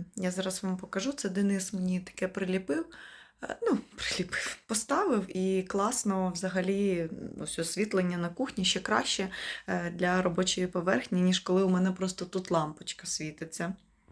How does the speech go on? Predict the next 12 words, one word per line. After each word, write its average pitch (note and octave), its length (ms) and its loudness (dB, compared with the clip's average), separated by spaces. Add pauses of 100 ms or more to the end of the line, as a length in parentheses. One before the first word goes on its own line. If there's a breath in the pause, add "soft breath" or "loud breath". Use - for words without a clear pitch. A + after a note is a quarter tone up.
(1400 loud breath)
Ось G#3 180 4
так, F#3+ 320 4
він F#3 160 2
просто G3+ 380 4
поклав, F#3+ 840 4
е, F#3 400 6 (800 loud breath)
там F#3+ 240 6
лед-стрічка G3 1080 6
у F#3 760 4
якомусь F3+ 640 2
коробі F#3+ 640 4 (400 loud breath)
і A#3 480 8